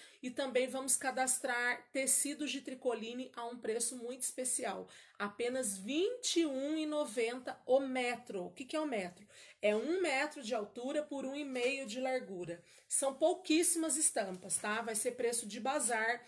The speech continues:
esse tricoline. Então tem muita coisa legal vindo. Amanhã a gente pretende cadastrar tudo que for produto físico. E aí o Maurício vai também cadastrar a promoção de projetos digitais e grupos fechados.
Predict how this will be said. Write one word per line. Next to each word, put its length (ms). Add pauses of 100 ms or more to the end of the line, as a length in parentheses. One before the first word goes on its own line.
(240)
esse 260
tricoline. 640 (280)
Então 160
tem 120
muita 280
coisa 260
legal 340
vindo. 520 (320)
Amanhã 440
a 60
gente 220
pretende 420
cadastrar 580
tudo 220
que 100
for 220
produto 400
físico. 720 (320)
E 120
aí 180
o 40
Maurício 440
vai 240
também 280
cadastrar 500
a 40
promoção 500
de 140
projetos 640
digitais 600
e 60
grupos 340
fechados. 460